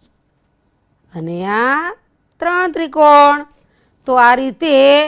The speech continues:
ત્રેસઠ. એ જ રીતે આપણે બીજી સંખ્યા જોઈએ. કઈ સંખ્યા છે? પચાસ ને બે બાવન. હવે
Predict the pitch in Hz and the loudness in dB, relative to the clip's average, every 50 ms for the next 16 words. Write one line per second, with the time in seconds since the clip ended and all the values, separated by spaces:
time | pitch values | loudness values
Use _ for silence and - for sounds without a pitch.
0 | 320 - 285 285 262 254 240 - - 269 247 233 226 208 202 190 180 165 151 135 | -4 -6 -4 -2 0 0 -2 -2 -2 0 2 4 4 4 4 2 0 0 -4 -6
1 | - _ _ _ _ - _ _ _ _ _ _ _ _ - 277 311 294 247 254 | -10 _ _ _ _ -20 _ _ _ _ _ _ _ _ -6 -4 -4 -4 -4 -6
2 | 262 208 175 247 214 196 175 156 214 220 240 254 285 311 359 403 - _ _ _ | -10 -6 -2 0 0 0 0 -2 -2 -2 -2 -2 -2 -2 -4 -8 -10 _ _ _
3 | _ _ _ _ - 208 202 220 208 202 277 294 - 311 302 302 277 - 311 302 | _ _ _ _ -14 -10 -10 -8 -8 -8 -8 -8 -6 -6 -6 -6 -4 -2 -2 -2
4 | 302 240 294 294 294 285 285 285 285 277 285 311 _ _ _ _ _ _ _ _ | -2 -2 -4 -4 -4 -4 -2 -2 -2 -2 -4 -8 _ _ _ _ _ _ _ _
5 | _ _ _ _ _ _ _ _ _ _ _ - 208 233 302 269 - 330 311 277 | _ _ _ _ _ _ _ _ _ _ _ -4 -4 -4 -4 -4 -6 -6 -6 -4
6 | - 294 302 302 285 - - 294 285 285 285 285 294 294 294 302 320 311 _ _ | -2 -2 -2 -2 -2 -4 -4 -4 -2 0 0 0 0 -2 -4 -6 -10 -16 _ _
7 | _ _ _ _ _ _ _ _ _ _ _ _ _ _ _ _ _ _ _ _ | _ _ _ _ _ _ _ _ _ _ _ _ _ _ _ _ _ _ _ _
8 | _ _ - 196 190 190 - 240 233 247 240 - - 262 254 226 208 220 220 220 | _ _ -10 -10 -10 -6 -2 0 0 0 0 -2 -6 -8 -8 -6 -4 -4 -2 -2
9 | 226 240 254 269 285 311 359 403 523 - _ _ _ _ _ _ - 208 202 226 | -2 -2 -2 -2 -2 -2 -4 -6 -8 -12 _ _ _ _ _ _ -18 -8 -2 2
10 | 233 233 226 226 220 220 226 220 214 196 180 160 143 127 123 - _ _ _ _ | 4 4 4 4 2 2 2 2 4 4 2 0 -2 -6 -10 -14 _ _ _ _
11 | _ _ _ - 202 220 269 294 262 | _ _ _ -2 0 0 2 2 2